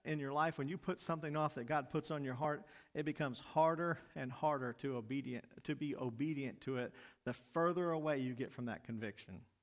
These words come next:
Like, I know people that God had called them into the ministry. They did not surrender to it. And then down the road of their life, it has become a distant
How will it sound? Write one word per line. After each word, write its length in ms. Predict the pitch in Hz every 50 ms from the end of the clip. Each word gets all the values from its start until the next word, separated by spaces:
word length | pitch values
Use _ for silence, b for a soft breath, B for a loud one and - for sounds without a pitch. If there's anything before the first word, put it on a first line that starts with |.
| _ _ _ _ _ _ _ - - B B B B B B B B
Like, 140 | 139 139
I 160 | 135 170 196 196
know 180 | 196 196 180
people 400 | - 175 175 139 - 120 101 - - _ _ _ _ _ _ _ _ -
that 140 | 135 120 117
God 240 | 139 147 147 139 135
had 160 | 131 117 -
called 340 | - - 170 165 160 156 156
them 140 | 160 156 151
into 120 | 147 143
the 80 | 135 131
ministry. 640 | 135 139 127 123 113 - - - 110 104 104 98 - _ _ _ _ _ _ _ _ _ _ -
They 80 | 123 131
did 240 | 123 131 165 170 160
not 200 | 170 160 - -
surrender 520 | - - 139 135 139 147 139 127 123 113
to 220 | - - 123 117 117
it. 160 | 110 - - - - - _ _ - -
And 120 | 139 139
then 200 | 135 127 127 120
down 420 | 120 139 143 143 139 135 131 120 110
the 100 | 131 120
road 320 | 113 120 139 156 170 170 160
of 100 | 147 135
their 160 | 139 131 131
life, 400 | 139 147 147 131 120 113 107 - - - _ b b b b b b b
it 180 | 151 127 -
has 160 | 135 139 131 127
become 360 | 127 113 - - 156 147 127
a 80 | 117
distant 640 | 110 110 110 156 165 160 - - - 160 151 -